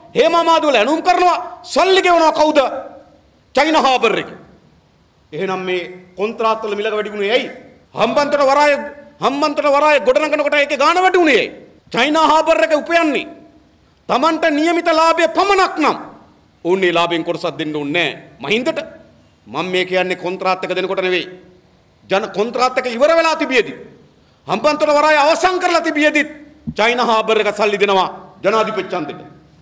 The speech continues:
එහෙනම් මොනවද? භාණ්ඩාගාරයේ වැඩි වියදමක් වරාය වෙනුවෙන් දරලා තිබෙනවා. ගෙවන්න ඕනවට වඩා වැඩි වියදමක් දරලා තිබෙනවා. ඒ මුදල් වලින් ප්‍රමාණයක් රාජපක්ෂ අරන් තියෙනවා. මේක නෙමෙයි තියෙන්නේ. ඉතින් අපි අහන රනිල් වික්‍රමසිංහ මහත්තයෝ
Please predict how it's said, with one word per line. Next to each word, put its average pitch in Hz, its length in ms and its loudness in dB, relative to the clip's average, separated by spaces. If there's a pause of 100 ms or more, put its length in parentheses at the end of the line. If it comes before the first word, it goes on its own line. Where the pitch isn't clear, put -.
(180)
එහෙනම් 220 200 -2
මොනවද? 269 300 -2 (500)
භාණ්ඩාගාරයේ 277 840 4
වැඩි 247 200 0
වියදමක් 277 420 0
වරාය 247 320 2
වෙනුවෙන් 240 300 -2
දරලා 247 280 2
තිබෙනවා. 190 320 -2 (400)
ගෙවන්න 285 480 2
ඕනවට 285 420 4
වඩා 269 240 4
වැඩි 262 180 2
වියදමක් 262 360 0
දරලා 311 280 2
තිබෙනවා. 262 400 2 (340)
ඒ 269 200 2
මුදල් 370 300 4
වලින් 302 260 0
ප්‍රමාණයක් 254 560 0 (240)
රාජපක්ෂ 247 560 0
අරන් 233 300 0
තියෙනවා. 165 320 -4 (380)
මේක 269 200 -4
නෙමෙයි 320 180 -2
තියෙන්නේ. 330 340 -6 (280)
ඉතින් 175 240 -4
අපි 180 160 -2
අහන 170 140 -2
රනිල් 170 240 -4
වික්‍රමසිංහ 165 380 -8
මහත්තයෝ 156 380 -6